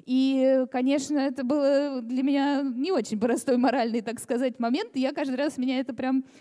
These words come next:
бурлит во мне, все кипит. И вот дети, которым либо не назначали очки, либо назначали, но они не носят. Притом это могут быть как монофокальные очки, так и дефокусные очки. Вы можете порекомендовать контактную коррекцию. Мы должны им рассказать, родителям, о том, что у них есть выбор.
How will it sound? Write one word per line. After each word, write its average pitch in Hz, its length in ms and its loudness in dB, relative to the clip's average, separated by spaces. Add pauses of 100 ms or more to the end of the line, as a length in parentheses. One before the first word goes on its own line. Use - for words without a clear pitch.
бурлит 269 440 0
во 208 80 -2
мне, 214 140 -6
все 233 200 -4
кипит. 339 360 -4
И - 20 -8
вот 233 140 -2
дети, 277 260 -2
которым 262 400 -2
либо 311 280 0
не 294 160 0
назначали 247 680 -2
очки, 175 320 -8
либо 247 220 -2
назначали, 262 680 -2
но 247 120 -2
они 254 180 -2
не 247 160 0
носят. 240 460 -2
Притом 262 340 -2
это 262 160 -6
могут 254 240 -6
быть 240 220 -6
как 254 220 -2
монофокальные 247 760 0
очки, 220 240 -8
так 226 220 -6
и 226 40 -2
дефокусные 202 680 -2
очки. - 280 -12 (280)
Вы 233 100 -2
можете 254 380 2
порекомендовать 233 680 -2
контактную 208 540 -8
коррекцию. 214 440 -6
Мы 233 160 -4 (220)
должны 247 540 0
им 233 100 -2
рассказать, 208 560 -6
родителям, 214 520 -4
о 185 60 -8
том, 240 200 -6
что - 160 -4
у 226 60 0
них 208 180 -4
есть 226 340 -4
выбор. 208 340 -6